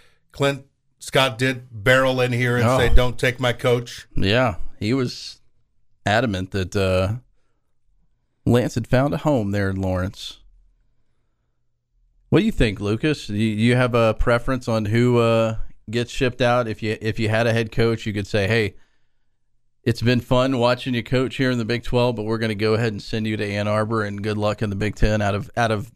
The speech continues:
Speaker 2: the, the incoming teams and everything, uh, to make life easier for what Heartland Sports, uh,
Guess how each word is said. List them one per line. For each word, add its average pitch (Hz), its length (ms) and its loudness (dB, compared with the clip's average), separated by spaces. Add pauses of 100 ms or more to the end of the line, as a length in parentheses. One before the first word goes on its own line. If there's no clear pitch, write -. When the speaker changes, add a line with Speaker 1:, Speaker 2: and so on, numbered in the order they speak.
Speaker 2:
the, 107 520 0 (1000)
the 104 220 2
incoming 107 420 2
teams 104 400 -2
and 104 80 -2
everything, 104 480 0
uh, 101 420 -2 (100)
to - 100 -2
make 107 200 2
life 107 300 -2
easier 104 400 0
for 104 420 -2
what 104 200 -2
Heartland 101 540 -4
Sports, - 640 -2
uh, 101 300 0